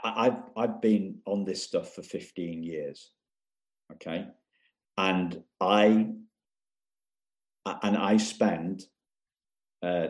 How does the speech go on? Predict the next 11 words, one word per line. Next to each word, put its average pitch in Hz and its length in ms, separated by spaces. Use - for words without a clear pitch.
two 123 240
hours 104 280
a 95 60
day 78 300
listening 95 460
to - 120
stuff - 460
to 92 360
help 92 300
me, 87 240
uh, 85 160